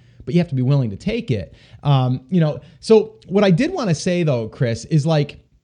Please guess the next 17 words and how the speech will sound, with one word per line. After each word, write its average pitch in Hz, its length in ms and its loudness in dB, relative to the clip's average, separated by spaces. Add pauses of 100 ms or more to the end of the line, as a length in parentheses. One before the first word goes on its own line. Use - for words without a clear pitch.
(680)
when, 175 440 0
when, 175 380 2
uh, 160 260 0
when 175 200 0
I'm 262 160 -6
thinking 196 420 -2
about, 123 340 -2
like, 120 220 -2
doing 123 380 0
this 95 160 -10
stuff, 95 260 -12
like, 110 240 -10 (300)
in 160 180 4
anything 165 460 0
that 127 100 0
I'm 113 100 -2
doing, 92 380 -8